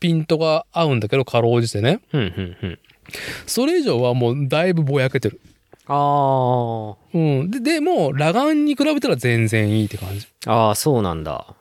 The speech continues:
Speaker 1: だから遠くを見る時の気持ち悪さはあるけど、
Speaker 2: うんうんうん。
Speaker 1: あの、ただ、あの、要は、なんだろう、年老いて、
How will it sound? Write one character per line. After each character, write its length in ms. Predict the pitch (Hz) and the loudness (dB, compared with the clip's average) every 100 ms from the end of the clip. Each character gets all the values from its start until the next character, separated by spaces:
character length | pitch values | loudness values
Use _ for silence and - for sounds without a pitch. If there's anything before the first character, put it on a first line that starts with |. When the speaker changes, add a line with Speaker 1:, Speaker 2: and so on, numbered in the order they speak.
| _ _ - | _ _ 0
Speaker 1:
だ 140 | 214 | 0
か 0 | |
ら 20 | |
遠 320 | 170 277 294 262 | 0 0 0 2
く 140 | 320 | 0
を 60 | 277 | 2
見 140 | 254 | 2
る 100 | 240 | 2
時 180 | 226 240 | 2 2
の 100 | 220 | 0
気 140 | - | 0
持 120 | 196 185 | 0 2
ち 80 | |
悪 120 | 202 185 | 0 0
さ 120 | 147 | 0
は 100 | 135 | 2
あ 40 | |
る 80 | 135 | 0
け 100 | 107 | 0
ど、 220 | 117 143 127 | 0 2 2
Speaker 2:
う 40 | |
ん 0 | |
う 20 | |
ん 380 | 131 82 101 76 101 | 0 -2 -6 -6 -10
う 60 | |
ん。 120 | 80 - _ _ _ _ _ _ _ _ - | -12 -14 _ _ _ _ _ _ _ _ -4
Speaker 1:
あ 160 | 113 | -2
の、 260 | 110 110 - _ - | 0 -4 -8 _ -4
た 120 | 156 | 0
だ、 360 | 131 120 113 _ _ _ _ - | 2 0 -2 _ _ _ _ -2
あ 140 | 127 | 0
の、 240 | 113 - - _ _ _ _ | 0 -4 -12 _ _ _ _
要 220 | 202 208 | 0 2
は、 280 | 143 110 120 _ _ _ - | 2 0 -4 _ _ _ -2
な 120 | 175 | 0
ん 40 | 165 | 2
だ 60 | |
ろ 40 | 120 | 0
う、 40 | |
年 380 | - 175 - 311 | 0 0 0 0
老 200 | 349 320 | 0 0
い 100 | 180 | 0
て、 480 | 139 135 117 120 | 2 2 2 0